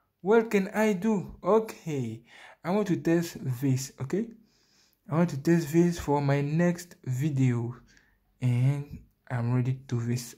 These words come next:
aperture. You can force auto exposure. The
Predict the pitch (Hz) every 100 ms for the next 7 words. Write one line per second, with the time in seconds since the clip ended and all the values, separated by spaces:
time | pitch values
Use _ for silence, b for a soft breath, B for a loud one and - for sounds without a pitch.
0 | - 131 131 135 131 127 135 - - _
1 | _ _ _ 127 127 - 139 135 - -
2 | - 143 135 - 127 - - - _ _
3 | 127 - - 147 139 156 151 151 147 _
4 | _ _ _ _ _ _ _ _ _ _
5 | _ - 135 143